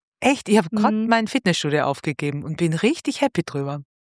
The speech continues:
Speaker 1: Dem ging voraus, dass ich wirklich lange Zeit jetzt so mit mir rumgerungen hab und zu selten dort war.
Speaker 2: Du bist
Speaker 1: Richtig.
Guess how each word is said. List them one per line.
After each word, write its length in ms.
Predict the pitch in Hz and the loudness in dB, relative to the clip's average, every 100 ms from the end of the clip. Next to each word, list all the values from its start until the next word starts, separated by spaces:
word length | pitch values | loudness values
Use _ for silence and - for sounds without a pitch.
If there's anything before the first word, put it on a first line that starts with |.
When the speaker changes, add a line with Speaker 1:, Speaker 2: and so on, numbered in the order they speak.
| _ - | _ 2
Speaker 1:
Dem 220 | 208 220 | 4 4
ging 220 | - 220 226 | 2 2 4
voraus, 560 | 190 170 147 180 240 | 2 2 4 4 2
dass 200 | - 185 - | -2 -8 -6
ich 180 | 165 151 | -6 0
wirklich 420 | 196 202 190 - | 0 0 -4 -2
lange 420 | 156 165 226 254 | 2 4 4 2
Zeit 420 | - 180 202 208 | 0 0 0 0
jetzt 220 | 185 170 | -4 -2
so 100 | - | -2
mit 180 | 170 175 | -2 0
mir 280 | 160 160 151 | -2 0 -2
rumgerungen 1040 | 143 202 247 240 226 220 190 214 208 190 175 | 0 2 4 4 4 2 2 2 2 2 0
hab 240 | 185 - | -2 -2
und 180 | 156 156 | -6 -4
zu 140 | - | -6
selten 480 | 143 147 147 - 147 | -4 0 -2 -2 -4
dort 380 | - 208 220 - | 0 2 2 2
war. 220 | 190 190 | 2 2
Speaker 2:
Du 100 | 151 | 2
bist 160 | 202 | -2
Speaker 1:
Richtig. 60 | - | -2